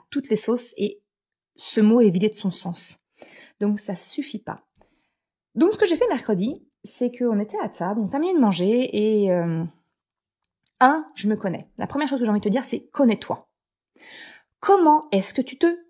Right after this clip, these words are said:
recharges ? On n'a pas toutes et tous le même mode de fonctionnement. Je t'en ai déjà parlé, la notion, la différence qu'il y a entre une personne introvertie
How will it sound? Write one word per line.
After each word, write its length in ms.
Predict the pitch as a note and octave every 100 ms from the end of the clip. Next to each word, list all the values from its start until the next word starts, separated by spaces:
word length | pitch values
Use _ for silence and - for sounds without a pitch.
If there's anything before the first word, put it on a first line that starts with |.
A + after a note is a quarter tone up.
| _ -
recharges ? 800 | F#3 F#3 A#3+ - F3+ D3+ F3+ _ _ _
On 100 | C4 C4
n'a 120 | D#4
pas 180 | E4+ D#4 _
toutes 500 | G#4 G#4+ - - _ _
et 120 | F#3
tous 400 | - C#4 - - _ _ _ _ -
le 160 | F#3
même 240 | G3+ B3+ B3+
mode 180 | A#3+ F#3
de 80 |
fonctionnement. 640 | F#3 - - F#3+ D3+ - _ _ _ _ _ _ _
Je 120 | -
t'en 120 | D#3
ai 100 | D3+
déjà 420 | D3+ B3+ D#4+ F4
parlé, 440 | F4 D#4 C#4 C#4+ D4+ _ _ _ _
la 200 | F#3+ F#3+
notion, 420 | G3+ A#3 - C#4
la 100 | C4
différence 680 | E3 C#4+ E4 A#3 D#4 A3+ -
qu'il 220 | - G3+
y 80 | G3+
a 100 | C4
entre 260 | A#3 G3+ -
une 100 | G3+
personne 460 | A#3 - G3+ E3+ - -
introvertie 800 | C#4 - E4 D4 - - D#4